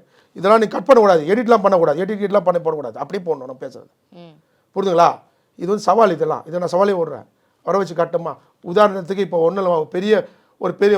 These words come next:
Speaker 1: ஒரு, ஒரு பெரிய வீடுமா,
Speaker 2: ம்.
Speaker 1: ஒரு பெரிய தலை செத்து போயிடுது, செத்து போயிடுது. அவங்க வாரிசுதார், அவங்க வாரி-, வாரிசார் இருக்கிறாங்க. அவங்க சொத்து டாக்குமெண்ட்டோ இல்ல ஏதோ ஒரு முக்கியமான ஒரு ஆவணமோ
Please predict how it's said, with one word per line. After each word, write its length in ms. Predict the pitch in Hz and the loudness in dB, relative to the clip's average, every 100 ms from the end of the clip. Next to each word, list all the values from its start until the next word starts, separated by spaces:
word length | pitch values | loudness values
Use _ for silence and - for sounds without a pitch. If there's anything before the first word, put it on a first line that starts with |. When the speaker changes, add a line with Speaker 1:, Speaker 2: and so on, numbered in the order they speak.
| 185 | 0
Speaker 1:
ஒரு, 100 | 185 196 | -4 -2
ஒரு 140 | 202 190 180 | 2 2 0
பெரிய 180 | 190 226 208 | -2 0 0
வீடுமா, 240 | 196 165 - _ _ _ 185 | 0 -2 -6 _ _ _ -20
Speaker 2:
ம். 140 | 165 _ _ _ _ _ - | -20 _ _ _ _ _ -10
Speaker 1:
ஒரு 100 | 185 190 | -6 -2
பெரிய 140 | 214 220 | 2 2
தலை 120 | 185 190 | 2 -2
செத்து 160 | 190 196 | -4 -4
போயிடுது, 240 | 165 147 139 _ _ _ _ _ _ _ _ _ _ _ _ _ _ _ | -2 -4 -8 _ _ _ _ _ _ _ _ _ _ _ _ _ _ _
செத்து 180 | 196 208 | -6 -4
போயிடுது. 220 | 170 147 139 _ 175 | -4 -4 -8 _ -2
அவங்க 160 | 185 160 | -2 2
வாரிசுதார், 400 | 220 233 190 175 180 | 2 2 0 -2 -2
அவங்க 140 | 180 180 | 0 2
வாரி-, 200 | 208 180 | 2 2
வாரிசார் 340 | 202 170 165 | 2 2 -2
இருக்கிறாங்க. 360 | 156 160 143 131 - _ 220 - 226 _ _ 185 | -2 -4 -6 -8 -18 _ -20 -20 -20 _ _ -2
அவங்க 560 | 185 180 180 190 156 - - | -2 -2 -2 -6 -14 -18 0
சொத்து 220 | 226 226 202 | 0 2 4
டாக்குமெண்ட்டோ 440 | 185 170 175 180 185 202 220 | 4 2 -2 2 2 0 -4
இல்ல 120 | 196 180 | -2 0
ஏதோ 100 | 196 196 | 0 0
ஒரு 100 | 170 | -2
முக்கியமான 420 | 165 185 185 190 185 | -8 -6 -2 0 2
ஒரு 80 | 160 | 2
ஆவணமோ 380 | 175 165 151 165 | 0 -2 -4 -6